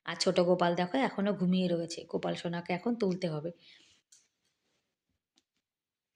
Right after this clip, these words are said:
গোপাল সোনাকে কিন্তু একটু লেট করে ঘুম থেকে তোলা হয়, কেননা অনেক ঠান্ডা তো, এত সকাল সকাল উঠেই বা কী করবে। আর ঝম করে তুলে কিন্তু গোপাল সোনাকে সোয়েটারটা পরিয়ে দিতে হবে,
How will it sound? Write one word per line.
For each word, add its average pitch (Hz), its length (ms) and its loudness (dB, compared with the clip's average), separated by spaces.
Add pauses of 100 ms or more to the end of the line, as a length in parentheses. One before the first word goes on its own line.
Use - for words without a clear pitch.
(420)
গোপাল 226 280 6
সোনাকে 208 320 0
কিন্তু 214 220 -2
একটু 294 120 6
লেট 202 240 6
করে 233 220 6
ঘুম 190 200 2
থেকে 196 220 0
তোলা 175 240 0
হয়, 170 220 -8 (580)
কেননা 180 280 0
অনেক 180 300 2
ঠান্ডা 185 340 2
তো, 196 180 0
এত 175 200 2
সকাল 180 340 -2
সকাল 190 260 0
উঠেই 190 280 0
বা 226 120 2
কী 226 160 -4
করবে। 196 340 2 (1500)
আর 180 240 0
ঝম 185 280 0
করে 196 200 2
তুলে 196 260 0
কিন্তু 196 280 -4
গোপাল 185 280 2
সোনাকে 185 340 -4
সোয়েটারটা 175 460 -2
পরিয়ে 185 300 0
দিতে 185 220 -6
হবে, 170 220 -10